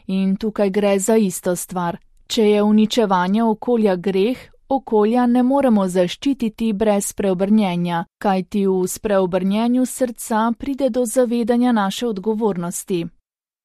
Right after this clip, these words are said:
Bartolomej je še dejal, da se z vsem srcem moli za amazonski pragozd.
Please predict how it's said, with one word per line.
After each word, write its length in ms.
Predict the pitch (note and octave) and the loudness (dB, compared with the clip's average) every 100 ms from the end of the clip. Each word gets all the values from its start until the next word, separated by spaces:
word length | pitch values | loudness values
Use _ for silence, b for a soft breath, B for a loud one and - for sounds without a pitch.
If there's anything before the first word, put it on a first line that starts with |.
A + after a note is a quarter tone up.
| - | -6
Bartolomej 800 | F#3+ G3 - G3 G3 G3 G3+ A3 | -4 -2 0 0 2 0 0 0
je 80 | |
še 200 | G#3+ - G3+ | 0 -2 0
dejal, 500 | G3+ G3 G3 A3 A3+ | 2 2 2 2 2
da 180 | G#3 | 0
se 320 | G#3 - G#3 G3+ | 0 0 0 2
z 160 | G#3 | 2
vsem 300 | A3 - B3+ A#3+ | 0 0 0 0
srcem 600 | - A#3+ G#3+ - F#3 F#3 | 0 -2 -2 -4 -4 -2
moli 320 | F#3 F#3+ F#3+ | 0 0 -2
za 200 | F3+ G#3 | -2 -2
amazonski 720 | G3+ G3+ G#3+ F#3 F3+ F3+ - G3 | 0 2 0 0 -4 -4 -6 -6
pragozd. 720 | F#3+ F3+ F3+ F#3+ F3+ - | -2 -2 0 -2 -2 -6